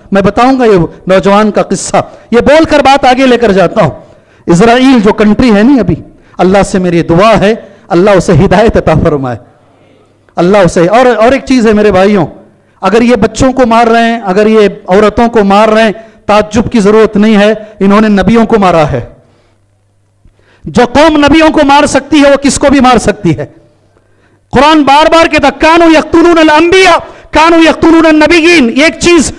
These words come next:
जो मेरे आज के उन्वान से ताल्लुक रखती है, गौर से सुनना इंशाअल्लाह, गौर से सुनना इस चीज को। जब इसराइल बनाया गया, सारे लोग माल जमा किए। जी, आज मुसलमानों में इसकी कमी है।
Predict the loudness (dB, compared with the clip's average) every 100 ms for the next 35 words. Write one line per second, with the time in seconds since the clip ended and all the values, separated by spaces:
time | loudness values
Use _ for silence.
0 | -6 -2 0 2 2 0 -4 -2 -2 0
1 | 0 2 2 2 0 -2 0 2 2 0
2 | -2 -2 0 0 -2 -6 -6 -2 2 2
3 | 0 -2 0 0 2 2 -2 -4 -6 -6
4 | -8 -14 _ _ _ _ _ _ -10 -2
5 | 0 2 0 0 0 2 2 0 -2 -2
6 | -2 -2 -4 -4 -14 -20 _ -6 0 0
7 | 2 2 2 0 0 0 0 -2 -4 -4
8 | -12 _ _ _ _ _ _ _ _ -18
9 | -6 -2 2 2 2 0 -2 -2 0 0
10 | 0 0 -2 -2 -2 -2 -4 -10 -12 _
11 | _ _ _ -4 0 0 0 0 0 0
12 | 0 0 0 -2 -4 -8 -4 -2 0 0
13 | -2 -4 -10 _